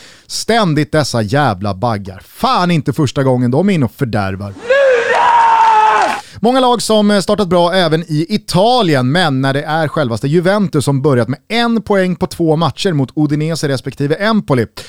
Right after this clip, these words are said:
ja, men då är det faktiskt där blicken landar. Tappet mot Udinese var slarvigt, inget tu tal om det,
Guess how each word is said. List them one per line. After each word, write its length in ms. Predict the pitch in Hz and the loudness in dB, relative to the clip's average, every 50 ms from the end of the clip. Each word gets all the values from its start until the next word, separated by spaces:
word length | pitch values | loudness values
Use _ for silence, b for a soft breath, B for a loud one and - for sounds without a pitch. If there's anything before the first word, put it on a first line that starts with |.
| B B B | B B B
ja, 60 | - | -6
men 100 | 156 160 | -2 -2
då 120 | 156 - 147 | -2 -2 0
är 160 | 143 147 143 | -2 0 0
det 80 | 139 | -2
faktiskt 420 | - 117 113 - - 110 85 90 98 | -2 -4 -6 -4 -6 -8 -8 -6 -4
där 280 | 123 135 131 113 107 | -2 -2 0 -2 -2
blicken 640 | 95 90 107 120 120 - _ - 107 98 95 98 101 | -4 -4 -6 -6 -6 -8 _ -10 -8 -6 -4 -4 -2
landar. 520 | 117 135 123 107 104 113 123 135 120 110 - _ _ | -2 -2 -2 -2 -2 -2 -2 -2 -4 -4 -8 _ _
Tappet 380 | - 190 214 208 - 214 185 - | -4 -4 -4 0 0 -2 0 0
mot 180 | 196 190 - | -2 -2 0
Udinese 460 | 175 190 170 190 202 226 240 - - | 0 0 2 2 2 2 2 2 0
var 80 | 233 226 | 0 0
slarvigt, 520 | - 226 214 170 135 117 117 110 - - - | 0 0 0 0 0 0 -2 -4 -4 -8 -8
inget 300 | - 139 131 135 - - | -6 -4 -4 -4 -4 -4
tu 220 | - 160 156 151 147 | -2 0 0 0 0
tal 280 | - 165 151 151 156 | -2 0 0 2 2
om 160 | 160 165 175 | 2 2 2
det, 280 | 185 240 185 120 101 B | 0 0 0 0 -2 B